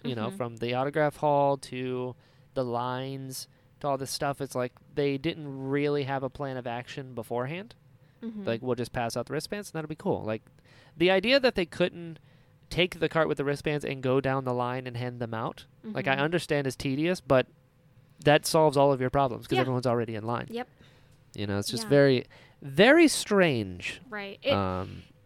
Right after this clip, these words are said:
Speaker 2: it, I,
Speaker 1: yeah.
Speaker 2: I could not believe that when I heard that because I've been going to Celebration for so long that I've never in my life experienced something that sounded so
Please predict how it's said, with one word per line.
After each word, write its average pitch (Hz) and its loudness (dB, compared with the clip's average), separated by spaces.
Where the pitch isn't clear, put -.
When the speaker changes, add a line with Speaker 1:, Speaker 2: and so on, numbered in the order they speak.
Speaker 2:
it, - -10
I, 277 4
Speaker 1:
yeah. - -4
Speaker 2:
I 294 6
could 294 -2
not 208 2
believe 196 -4
that 196 -4
when 202 -2
I 196 -2
heard 107 -8
that - -10
because 220 -6
I've 220 -2
been 214 -2
going 196 -4
to 196 -8
Celebration 196 -8
for 202 -10
so 196 -6
long 185 -6
that 190 -8
I've 196 -4
never 208 0
in 202 -4
my 190 -4
life 196 -8
experienced 196 -8
something 196 -8
that 190 -10
sounded 190 -10
so 190 -8